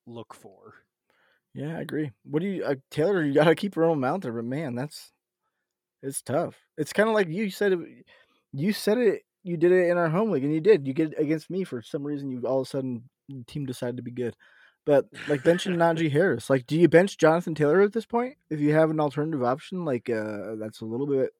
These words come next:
Speaker 2: more consistent?
Speaker 1: I mean, sometimes it's circumstantial,
Speaker 2: If you have
Speaker 1: like
Speaker 2: a, if you have a Raheem Mostert, and then you could pop in Mostert, bench Jonathan Taylor, and then go start Christian Kirk in the flex instead, would you do that?
Speaker 1: Probably, 'cause New England is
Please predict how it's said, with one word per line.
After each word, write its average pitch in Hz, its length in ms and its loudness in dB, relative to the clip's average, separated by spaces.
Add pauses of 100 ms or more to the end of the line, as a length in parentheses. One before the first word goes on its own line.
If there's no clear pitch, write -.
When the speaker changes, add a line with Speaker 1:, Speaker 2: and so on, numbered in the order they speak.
(560)
Speaker 2:
more 127 260 -8
consistent? 151 560 -6 (380)
Speaker 1:
I - 100 -6
mean, 214 280 -12
sometimes 226 380 -2
it's 147 140 -12
circumstantial, 151 640 -6
Speaker 2:
If - 20 0
you 240 60 8
have 214 120 12
Speaker 1:
like 190 180 8 (520)
Speaker 2:
a, 180 40 4
if 185 160 2
you 214 80 0
have 220 100 4
a 170 60 2
Raheem 160 480 8
Mostert, 160 600 4 (720)
and 151 180 2
then 147 280 4
you 147 200 -2
could 147 140 -4
pop 165 240 8
in 160 160 2
Mostert, 147 520 2
bench 151 320 2
Jonathan 143 340 2
Taylor, 135 360 0 (240)
and 143 120 -2
then 143 120 0
go 143 140 6
start 147 340 2
Christian 139 340 -4
Kirk 143 220 2
in 139 80 2
the 117 80 0
flex 135 400 0
instead, 123 460 -2 (440)
would 139 120 -4
you 135 80 -4
do 147 120 4
that? 147 320 4 (500)
Speaker 1:
Probably, 139 520 -4
'cause 127 240 -10 (120)
New 139 200 -6
England 156 300 -10
is 117 320 -12